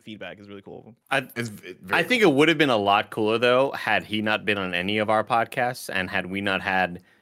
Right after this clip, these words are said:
Speaker 2: any prior relationship with him. That piece of advice would have been a lot cooler, Nick.
Speaker 1: <laughs>
Speaker 2: Like, if he was just, like,
Speaker 1: <laughs> Thank
Speaker 2: randomly
Speaker 1: you.
Speaker 2: Ron Funches, big, big comedian guy, big stand-up, all, and all these T V shows, and for him to just be like, "You got good jokes, man.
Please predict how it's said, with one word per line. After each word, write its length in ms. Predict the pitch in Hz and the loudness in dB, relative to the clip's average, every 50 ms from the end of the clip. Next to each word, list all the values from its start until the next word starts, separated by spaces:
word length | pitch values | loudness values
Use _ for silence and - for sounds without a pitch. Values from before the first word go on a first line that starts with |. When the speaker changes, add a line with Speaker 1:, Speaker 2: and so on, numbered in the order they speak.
| _ _ _ _ _ _ - | _ _ _ _ _ _ -4
Speaker 2:
any 220 | 98 98 104 104 | -2 -2 -2 -2
prior 300 | 95 - - 98 101 104 | -2 0 2 2 4 4
relationship 580 | 98 90 85 85 80 - - - - 113 98 107 | 2 0 -2 -4 -6 -6 -10 -8 -6 -6 -4 -2
with 160 | 117 117 113 | -4 -2 -2
him. 180 | 127 131 139 143 _ _ _ _ _ _ _ - | -2 -4 -4 -8 _ _ _ _ _ _ _ -2
That 200 | 113 117 113 110 | 0 0 0 0
piece 200 | - 127 110 - | 0 -2 -2 -2
of 80 | 110 95 | -2 -2
advice 300 | 95 95 90 90 85 104 | 2 2 2 2 2 0
would 80 | 101 87 | -4 -6
have 80 | 82 | -6
been 80 | 78 85 | -6 -6
a 60 | 85 | -2
lot 220 | 87 80 78 - - | -2 -2 -2 -2 -6
cooler, 240 | - 82 64 57 - - - | -10 -10 -10 -10 -16 -16 -18
Nick. 180 | - - - - 180 - | -18 -12 -6 -6 -6 -2
Speaker 1:
<laughs> 60 | - | 0
Speaker 2:
Like, 280 | 127 104 95 92 - - - - - - | 2 2 2 0 -4 -16 -20 -16 -8 -2
if 160 | - 143 143 | -2 2 4
he 60 | 190 214 | 6 6
was 120 | 214 180 | 6 6
just, 160 | 175 170 175 | 4 4 4
like, 240 | 196 151 127 104 - - | 4 2 2 0 -4 -14
Speaker 1:
<laughs> 80 | 135 | -16
Thank 120 | 156 - - | -16 -14 -6
Speaker 2:
randomly 600 | - 113 143 147 156 156 165 170 160 160 151 156 | 0 2 2 4 4 4 2 2 4 4 4 4
Speaker 1:
you. 80 | 151 139 | 4 4
Speaker 2:
Ron 260 | 120 131 123 131 131 | 2 2 2 2 0
Funches, 460 | 120 - 135 127 117 - 131 110 98 | 0 0 0 0 2 0 -2 -2 -2
big, 580 | 95 123 123 117 107 120 123 - - 110 117 98 | 0 0 0 0 0 -2 -4 -4 -6 -10 -6 -2
big 260 | 117 117 117 113 107 - | 0 0 0 0 -2 -4
comedian 600 | 135 117 107 104 104 104 101 101 101 98 95 92 | -4 -2 -2 0 0 0 0 0 0 0 -2 0
guy, 240 | 95 92 90 92 | 0 0 0 0
big 260 | 90 85 104 104 95 - | 0 0 -2 -4 -4 -4
stand-up, 680 | - - 107 92 90 90 90 92 92 90 85 - - | -4 -2 0 0 0 0 2 2 2 2 0 -4 -6
all, 320 | - 71 92 95 98 90 98 | -4 -2 -2 -2 -2 -2 -2
and 120 | 95 95 | -2 0
all 160 | 92 95 101 | 2 2 2
these 200 | 101 98 95 95 | 2 0 -2 -4
T 180 | - - 107 98 | -4 -4 -4 -2
V 160 | 92 95 92 | -2 -2 -4
shows, 460 | 87 - 101 90 85 82 82 - - _ _ _ _ _ _ _ _ _ - | -2 -2 0 0 0 0 -4 -6 -10 _ _ _ _ _ _ _ _ _ -6
and 120 | 101 98 | -4 -2
for 80 | 104 110 | 0 0
him 140 | 107 107 98 | 2 0 0
to 40 | |
just 160 | 95 95 - - | -2 -4 -4 0
be 120 | 120 107 | 2 2
like, 260 | 98 95 92 92 - _ _ _ _ _ _ _ _ _ _ _ - | 4 2 2 -2 -6 _ _ _ _ _ _ _ _ _ _ _ -10
"You 80 | 123 127 | -4 -2
got 160 | 151 160 151 | -2 0 0
good 140 | 175 170 147 | 0 0 2
jokes, 300 | 147 170 175 - - - | 4 4 2 2 0 -2
man. 300 | 107 101 101 107 117 | -2 -2 -2 -2 -6